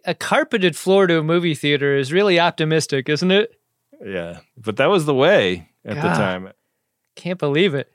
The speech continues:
Speaker 2: I mean, good for acoustics, right?
Speaker 1: Yeah. So they sit down in these uncomfortable seats, and, and Paris gives B L T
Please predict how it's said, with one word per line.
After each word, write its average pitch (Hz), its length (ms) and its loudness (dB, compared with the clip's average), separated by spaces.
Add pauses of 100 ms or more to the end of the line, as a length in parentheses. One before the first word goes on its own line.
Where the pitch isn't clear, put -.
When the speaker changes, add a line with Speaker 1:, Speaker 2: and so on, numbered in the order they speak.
Speaker 2:
I 110 80 -4
mean, 139 160 0
good 135 240 0
for 131 600 4
acoustics, 143 680 -2
right? 151 320 0 (160)
Speaker 1:
Yeah. 113 260 -10 (360)
So - 180 -2
they 139 120 2
sit 156 240 0
down 143 280 0
in 131 160 -6
these 123 280 -8
uncomfortable 131 680 -8
seats, 135 360 -8
and, 120 300 -10
and 123 220 -12
Paris 143 460 -2
gives 127 340 -6
B 135 200 -4
L 127 140 -4
T 127 460 -10